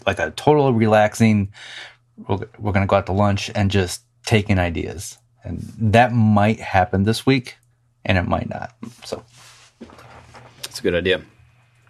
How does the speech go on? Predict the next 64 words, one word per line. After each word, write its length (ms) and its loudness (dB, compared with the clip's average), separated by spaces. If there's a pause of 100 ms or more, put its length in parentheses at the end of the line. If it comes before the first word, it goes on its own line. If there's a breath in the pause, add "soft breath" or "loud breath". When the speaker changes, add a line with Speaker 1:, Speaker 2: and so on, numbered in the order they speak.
(340)
Speaker 2:
Yeah, 140 -2
I 40 -4
probably 200 2
need 140 0
to 100 -2
do 100 -6
some 180 -6
of 60 -6
that 300 -10
at 120 -10
some 140 -4
point 260 -4
too. 200 2 (800 loud breath)
Um, 440 2
it's 140 4
funny 220 4
because, 280 2
like, 220 4
I, 460 4 (260)
you 120 4
know, 100 4
I'm 180 0
generally 440 2
a 100 0
planner, 560 2
and 180 0
we 140 -2
try 160 0
to 100 2
have 180 -2
the 60 -8
schedule 380 0
built 260 -2
out 180 -2
for 200 -2
a 40 -4
couple 320 -6
of, 480 -6
um, 600 -2 (880)
a 100 -10
couple 240 2
of 80 2
months. 400 -2
You 60 6
know, 180 4
it, 380 0
they 100 4
change, 500 0
but 120 0
we 80 0
try 160 0
to 80 0
have 180 2
at 100 -2
least 220 -2
something 300 -2
on 80 -4
the 80 -8
schedule 300 -4
for 160 -6
a 40 -6
couple 260 -8
of 60 -2
months. 320 -6